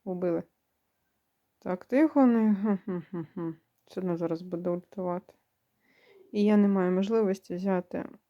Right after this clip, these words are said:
м, наприклад, трійку. Нейтрально. Тоді можна зробити отак. І там буде четвірка. Погано, що в неї ще контра. А від четвірки ми не зарядимося.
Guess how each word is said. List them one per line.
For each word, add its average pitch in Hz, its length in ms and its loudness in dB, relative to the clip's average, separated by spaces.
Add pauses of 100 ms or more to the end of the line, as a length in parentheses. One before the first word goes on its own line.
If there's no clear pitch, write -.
(100)
м, 214 180 -2
наприклад, - 600 -8
трійку. 196 600 -6 (3250)
Нейтрально. 226 760 8
Тоді 208 180 6
можна 240 280 6
зробити 226 360 -2
отак. 302 340 -2 (440)
І 180 60 -14
там 262 200 2
буде 240 180 2
четвірка. 165 720 -8 (340)
Погано, 196 400 2
що - 180 -8
в - 20 -2
неї 180 200 0
ще - 180 -10
контра. 175 680 -2 (2000)
А 190 180 -2
від 180 220 -2
четвірки 196 580 -10
ми 180 180 -4
не 190 140 -2
зарядимося. 175 1000 -12